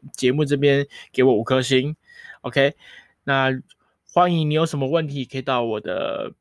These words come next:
我的I G去问我，我都会花时间去看一下你们的留言，看一下你们的问题。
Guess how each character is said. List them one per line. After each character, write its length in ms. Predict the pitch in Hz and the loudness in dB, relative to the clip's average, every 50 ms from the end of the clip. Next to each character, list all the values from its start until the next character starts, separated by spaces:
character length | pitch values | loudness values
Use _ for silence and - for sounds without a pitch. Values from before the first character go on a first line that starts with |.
| _ - - _ _ _ _ _ _ _ _ _ _ _ _ _ _ | _ -20 -20 _ _ _ _ _ _ _ _ _ _ _ _ _ _
我 140 | - 123 131 | -8 -6 -4
的 240 | 117 127 127 123 120 | -2 -2 -2 -2 -2
I 180 | - 120 143 151 | -2 -2 -2 -2
G 240 | 147 - 156 156 151 | -2 -2 -2 -2 -2
去 200 | 139 - 147 135 | -4 -4 -4 -4
问 300 | 131 143 156 143 127 117 | -2 -2 -2 -4 -4 -4
我， 260 | - - - - 139 - | -6 -8 -8 -10 -12 -12
我 100 | - 123 | -10 -6
都 100 | - 127 | -4 -2
会 300 | 127 127 127 127 123 123 | 0 0 0 0 -2 -4
花 220 | 123 - 135 131 | -4 -4 -4 -4
时 120 | - - 120 | -4 -6 -6
间 160 | 127 131 131 | -6 -6 -6
去 440 | 131 - 139 127 123 120 117 113 113 | -6 -6 -4 -4 -4 -4 -4 -6 -6
看 200 | - - 131 120 | -6 -6 -6 -6
一 40 | |
下 180 | 120 135 123 120 | -4 -4 -4 -4
你 160 | 120 113 110 | -4 -4 -6
们 160 | 107 107 107 | -6 -6 -4
的 160 | 104 110 104 104 | -4 -4 -4 -2
留 260 | 101 117 113 117 139 | 0 2 4 6 6
言， 300 | 135 131 123 123 147 139 - | 6 6 6 4 0 -2 -8
看 160 | - - 143 127 | -6 -4 -4 -2
一 20 | |
下 120 | 131 127 | -2 -4
你 100 | 120 117 | -4 -4
们 140 | 107 101 98 | -6 -6 -6
的 80 | 104 104 | -6 -2
问 180 | 131 131 123 | -2 -2 -2
题。 300 | 120 - 120 101 - 170 | -2 -6 -8 -8 -8 -10